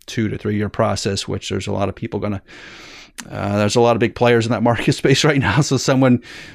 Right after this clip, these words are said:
uh, can, can, um,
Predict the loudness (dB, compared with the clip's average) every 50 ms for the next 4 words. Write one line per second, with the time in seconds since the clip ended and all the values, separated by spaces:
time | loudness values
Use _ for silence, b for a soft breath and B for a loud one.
0 | B B -10 -6 -4 -2 0 0 0 0 -2 -2 -2 0 0 2 2 2 0 0
1 | -2 -6 -10 -12 -12 -8 -4 -4 -2 -2 -2 -2 -4 -8 -12 _ _ -20 -14 -10
2 | -10 -8 -8 -8 -10 -12